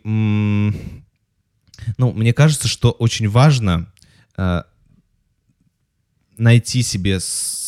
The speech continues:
среду, соз-, ну, я думаю, что у вас, м, всё это есть, но уметь и не бояться, а, выражать, отреагировать свои переживания,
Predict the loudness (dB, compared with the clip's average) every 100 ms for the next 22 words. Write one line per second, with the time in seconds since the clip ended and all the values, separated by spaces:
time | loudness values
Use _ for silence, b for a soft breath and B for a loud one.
0 | 0 2 4 2 0 -4 -10 -6 -6 -6
1 | -8 -6 -4 0 2 2 0 0 -2 -4
2 | -8 -8 -8 b b b -4 -2 0 2
3 | 2 0 -4 -6 -4 -2 2 4 2 -2
4 | -14 _ -2 0 2 4 4 2 0 -4
5 | -4 -6 b b _ -8 -4 -2 -4 -8
6 | _ _ _ -4 2 2 4 2 0 -4
7 | -4 -2 0 0 2 0 0 0 2 0
8 | -4 -6 -2 2 2 4 2 0 -6